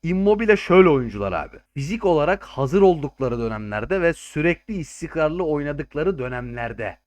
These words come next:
Biri Lazio'da, öteki de Benfica'da direkt skor katkısı konusunda master yapmış adamlar.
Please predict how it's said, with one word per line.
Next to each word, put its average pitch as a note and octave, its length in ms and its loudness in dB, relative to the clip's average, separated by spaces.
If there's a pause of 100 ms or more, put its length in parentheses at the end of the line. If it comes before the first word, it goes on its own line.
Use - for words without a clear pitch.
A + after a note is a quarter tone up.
(160)
Biri F3 260 -2
Lazio'da, E3+ 640 -2 (140)
öteki F#3 380 -4
de A2 180 -8
Benfica'da A#2 720 -4 (640)
direkt F#3 400 -2 (160)
skor - 560 -4
katkısı - 540 -8
konusunda D3 540 -4
master D#3 500 0
yapmış A#2+ 360 -4
adamlar. - 500 -16